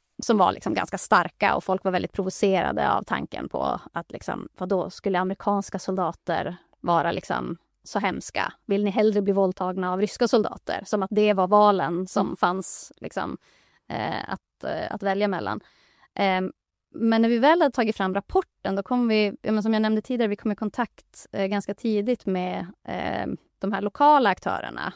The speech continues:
Speaker 1: eh, kommuner, länsstyrelser. Eh, och där fick vi en sån bekräftelse på att, ja, men det här är ju de säkerhetsfrågor som man arbetar med på lokal nivå. För då har man ju, man har ju ett ansvar för sin lokalbefolkning.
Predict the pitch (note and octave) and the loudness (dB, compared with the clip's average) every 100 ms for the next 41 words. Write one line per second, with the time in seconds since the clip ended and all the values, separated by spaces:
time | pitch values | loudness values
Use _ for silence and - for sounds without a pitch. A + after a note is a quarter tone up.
0 | _ - F#3 F3 - - G3+ A#3+ A#3 A3+ | _ -4 -4 -4 -8 -2 2 2 4 2
1 | A3+ A3 G#3+ G3+ G3+ - G#3 G3+ G3+ - | 4 4 2 0 -2 -4 -2 -2 -2 -2
2 | G3+ G3+ - _ _ _ - _ _ A3 | 0 -2 -6 _ _ _ -20 _ _ -2
3 | G3+ F#3+ F#3+ - _ _ _ _ _ _ | 0 0 -2 -6 _ _ _ _ _ _
4 | _ _ _ _ _ - - F#3 A3 A#3 | _ _ _ _ _ -12 -8 0 4 4
5 | - A3+ - G#3+ - G3 F#3+ - D4 C4 | 4 -2 -2 -2 0 -2 -2 0 0 0
6 | - G3+ F#3+ - - - F#3 F3+ E3+ - | -2 -4 -2 -4 -6 -4 -4 -2 -2 -4
7 | F#3+ G3 F#3+ - C4 C4 A3+ F3+ F#3 F3 | -2 -2 -2 2 4 6 4 0 -2 -4
8 | - F3+ - - F#3 F#3 F#3 F3+ F3+ F#3+ | -6 -8 -8 -2 -2 -2 -4 -4 -4 -2
9 | G#3 G3+ C4 D#4 - G3 F3+ - - F#3+ | 0 2 2 2 0 -2 -2 -6 -6 -2
10 | - F4+ C#4 G3 E3+ - - G3 A3+ C4+ | 6 8 8 4 -2 -6 -6 -2 4 6
11 | E4+ D#4 G3+ G3 A3+ C4 B3+ G3+ - F3+ | 6 4 2 0 0 0 0 0 -2 -4
12 | F3 - - F3 F3+ F#3 A3+ G3+ G3 C4+ | -4 -6 -8 -8 -6 2 4 4 2 0
13 | C#4+ - G3 F#3+ | 0 -2 -6 -6